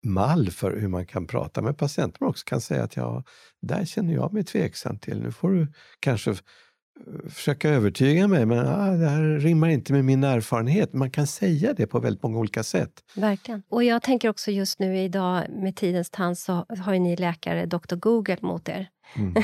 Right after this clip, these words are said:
Speaker 2: <laughs> Och då tänker jag att istället för att känna sig hotad av doktor Google och att man får problem in i rummet, så kan man ju faktiskt använda det sokratiska samtalet för att undersöka det här tillsammans.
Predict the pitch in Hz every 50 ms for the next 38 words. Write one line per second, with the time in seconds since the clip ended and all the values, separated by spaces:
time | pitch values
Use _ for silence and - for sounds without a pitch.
0 | - - - - _ - - - - - - - 214 233 214 - 226 220 233 -
1 | 294 285 269 - 254 214 180 175 190 202 - - - 208 - - 247 220 226 240
2 | - - 262 240 - - 226 202 196 190 196 196 - - 185 190 190 202 240 226
3 | 185 - _ - 320 269 220 185 170 170 170 - - 175 170 170 170 147 156 -
4 | 170 175 170 175 170 165 - 175 175 - - 190 - - 202 196 - 262 302 302
5 | 262 196 170 160 160 165 160 151 156 165 165 156 156 165 175 180 - - 208 -
6 | 240 233 233 233 - - 190 185 - - 240 247 233 185 180 196 240 294 320 349
7 | 330 302 - 294 - - 160 165 - - 170 - - 160 - - 170 165 175 -
8 | 175 160 170 170 - - 196 185 - 262 262 208 175 165 165 180 180 - - 381
9 | 392 294 - - - 202 165 156 160 - - 175 - - 175 - - - - -
10 | - - 185 -